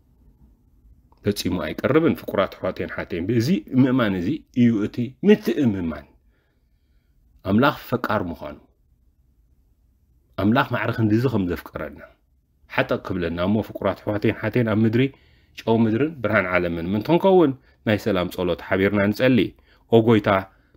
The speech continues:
ናይ ሰላምካ መሳርሒ ግበረና። ጽልኢ ኣብ ዘለዎ ፍቕሪ፣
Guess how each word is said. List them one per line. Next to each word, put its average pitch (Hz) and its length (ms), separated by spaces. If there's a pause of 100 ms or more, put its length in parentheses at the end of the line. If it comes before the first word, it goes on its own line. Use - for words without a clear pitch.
ናይ 117 100
ሰላምካ 127 460 (160)
መሳርሒ 98 500 (160)
ግበረና። 90 460 (540)
ጽልኢ 160 320
ኣብ 151 160
ዘለዎ 135 380 (360)
ፍቕሪ፣ 107 300